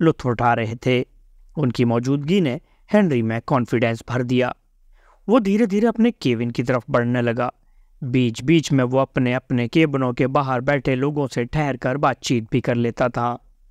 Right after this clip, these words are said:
आखिर में वो अपने केबिन के बाहर जा पहुंचा। उस रात गर्मी बहुत थी।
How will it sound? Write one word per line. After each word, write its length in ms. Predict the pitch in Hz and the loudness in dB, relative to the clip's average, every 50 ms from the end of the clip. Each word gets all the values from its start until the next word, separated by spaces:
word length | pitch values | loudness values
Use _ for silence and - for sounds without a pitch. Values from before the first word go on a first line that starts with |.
| _ _ _ _ - - - - - | _ _ _ _ -20 -20 -6 0 2
आखिर 360 | 185 196 - - 269 277 247 | 2 2 2 2 2 2 2
में 120 | 220 240 | 2 0
वो 140 | 226 214 220 | 0 0 -2
अपने 240 | 208 - - 190 208 | -2 0 0 -2 -2
केबिन 500 | - - - 120 113 113 120 120 123 123 - - | -2 -2 -2 -2 -2 -2 -2 -4 -4 -4 0 2
के 100 | 147 135 | 2 2
बाहर 340 | 131 131 - - 127 120 123 | 2 0 -4 -2 -4 -4 -2
जा 160 | 123 123 113 | -2 -4 -4
पहुंचा। 440 | - 131 117 117 - 147 127 - - - _ - - - - - _ _ _ _ _ | -4 -4 -6 -4 -2 -2 -4 -4 -6 -10 _ -20 -20 -20 -20 -20 _ _ _ _ _
उस 200 | - 135 - - | -2 -2 0 0
रात 200 | 131 120 131 151 - - - | 0 0 0 0 -2 -2 -2
गर्मी 280 | 127 110 117 139 165 | -2 0 2 2 2
बहुत 260 | 156 139 113 120 120 - | 2 0 -2 -4 -6 -8
थी। 340 | _ - 131 123 139 156 | _ -2 -2 0 0 -2